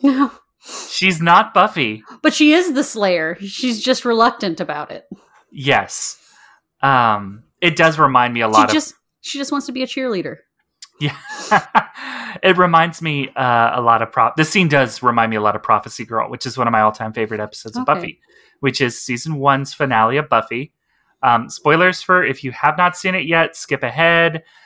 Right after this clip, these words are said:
Speaker 2: um, like, a minute and a half, 'cause it's all, I'm putting a quarter in the jar now, clink.
Speaker 1: The Buffy jar is here.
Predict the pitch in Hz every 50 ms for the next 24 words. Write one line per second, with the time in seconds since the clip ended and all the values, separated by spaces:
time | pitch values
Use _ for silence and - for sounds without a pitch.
0 | _ _ _ _ - 135 131 127 123 123 120 120 117 117 113 113 110 107 - 120
1 | 113 110 - - 127 127 123 120 117 123 143 156 120 - 139 131 147 143 143 143
2 | 143 143 143 - - _ _ _ _ _ _ _ _ _ _ _ _ _ - -
3 | 117 110 113 - 123 117 117 120 127 135 - _ _ _ - 113 107 147 151 143
4 | 127 - - 143 139 139 147 151 160 170 160 143 160 156 156 160 160 151 143 143
5 | 147 151 147 151 - - - - - 156 147 151 151 240 196 240 233 - 277 247
6 | 196 208 202 202 196 - - 226 185 180 185 202 -